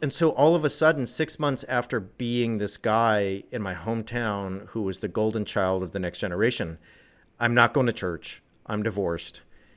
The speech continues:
And I'm, like, drinking beer at a pub. And it's like, "What happened to me?" And so in some sense, it was the feeling of the greatest freedom. And in other sense, it was the greatest anguish. I feel like I had lost everything that I had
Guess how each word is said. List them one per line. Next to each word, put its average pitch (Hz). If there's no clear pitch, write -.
And 107
I'm, 104
like, 107
drinking 107
beer 135
at 160
a 160
pub. 165
And 135
it's 127
like, 110
"What 107
happened 214
to 104
me?" 73
And 151
so 180
in 156
some 170
sense, 180
it -
was 127
the 123
feeling 135
of 101
the 104
greatest 104
freedom. 131
And 127
in 120
other 127
sense, 120
it 107
was 107
the 117
greatest 98
anguish. 92
I 104
feel 131
like 110
I 104
had 98
lost 95
everything 135
that 110
I 104
had 98